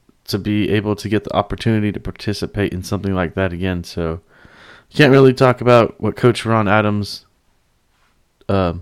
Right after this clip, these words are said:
described as a scheme against the Denver Nuggets last night. <clears throat> It wasn't for, uh, Jamal Murray to get hurt.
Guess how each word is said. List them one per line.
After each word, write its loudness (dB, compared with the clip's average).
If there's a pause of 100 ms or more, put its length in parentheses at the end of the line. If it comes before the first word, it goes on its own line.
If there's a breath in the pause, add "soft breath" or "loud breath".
(320)
described 2
as -10
a -2
scheme -2
against -2
the -10
Denver -4
Nuggets -4
last -8
night. -4 (1160 soft breath)
<clears throat> -12 (180)
It 2
wasn't 8
for, 6
uh, 4
Jamal 2
Murray 4
to 0
get -2
hurt. -2